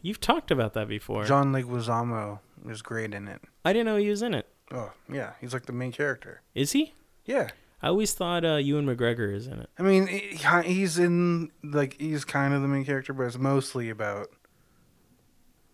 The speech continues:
Speaker 2: John Leguizamo.
Speaker 1: Any movie that has John Leguizamo in it is, like, he's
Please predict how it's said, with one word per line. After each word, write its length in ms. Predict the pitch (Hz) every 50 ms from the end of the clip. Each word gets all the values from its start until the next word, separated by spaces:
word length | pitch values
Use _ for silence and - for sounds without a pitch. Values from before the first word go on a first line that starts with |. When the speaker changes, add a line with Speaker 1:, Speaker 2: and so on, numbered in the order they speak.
| _ _ _ _ _
Speaker 2:
John 220 | - - 113 107 104
Leguizamo. 600 | 104 101 101 101 98 101 98 98 98 95 98 107 - _ _ _ _ _ _ _ _ _ _ _ _ _
Speaker 1:
Any 220 | - 165 185 185 180
movie 240 | 170 156 143 139
that 160 | 127 123 113 113
has 260 | 113 110 107 107 110
John 280 | 117 110 104 107 104 104
Leguizamo 640 | 104 104 - 107 107 107 101 98 98 98 98 101 104
in 80 | 101 101
it 160 | 101 - - _ _ _ _ _ _ _ _ _ _ -
is, 500 | 120 110 104 104 104 104 - - - -
like, 240 | 110 101 101 107 107
he's 400 | - 120 110 110 117 - -